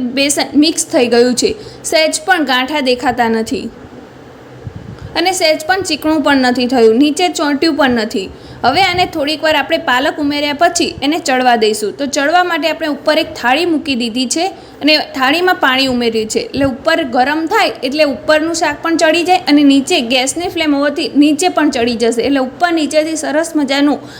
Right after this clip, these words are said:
આપણું શાક બનીને તૈયાર થશે. એને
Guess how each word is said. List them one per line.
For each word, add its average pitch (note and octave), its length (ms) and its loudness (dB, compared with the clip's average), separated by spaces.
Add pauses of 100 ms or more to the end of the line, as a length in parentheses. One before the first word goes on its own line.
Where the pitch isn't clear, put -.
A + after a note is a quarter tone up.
(140)
આપણું E4 380 -2
શાક D4+ 260 -2
બનીને C4+ 340 0
તૈયાર C4 400 0
થશે. A3+ 380 -4 (1500)
એને D#4+ 220 0